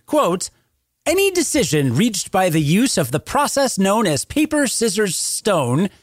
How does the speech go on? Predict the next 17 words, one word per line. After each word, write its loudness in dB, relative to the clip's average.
between 2
two 0
gentlemen 0
acting -2
in 2
good 0
faith 0
shall 0
constitute -2
a 0
binding 0
contract. -2
Agreements 0
reached 0
in 2
this 0
manner 2